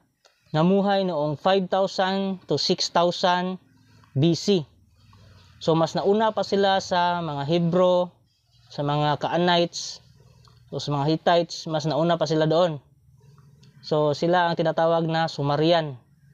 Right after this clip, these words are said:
Ang kanilang panulat ay tinatawag na cuneiform. Kung nakikita nyo dyan, yung may parang clay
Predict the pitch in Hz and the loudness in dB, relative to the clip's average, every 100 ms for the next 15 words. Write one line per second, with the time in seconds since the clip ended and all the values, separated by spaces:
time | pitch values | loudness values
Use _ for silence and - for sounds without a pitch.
0 | _ _ _ _ _ _ _ _ _ _ | _ _ _ _ _ _ _ _ _ _
1 | _ _ _ _ 185 170 196 226 240 226 | _ _ _ _ -4 2 2 4 2 0
2 | 208 220 226 220 220 175 175 170 185 185 | 0 0 0 0 0 -4 -2 -2 0 2
3 | 190 175 175 - 170 156 160 185 170 151 | 2 0 -4 -2 -2 -2 0 0 0 -2
4 | 151 165 175 214 214 208 190 190 180 175 | -6 -6 -2 0 0 0 0 0 0 -2
5 | 175 170 170 165 - 165 175 170 - 180 | 0 0 0 -2 0 0 0 -4 -2 0
6 | 175 190 | 2 0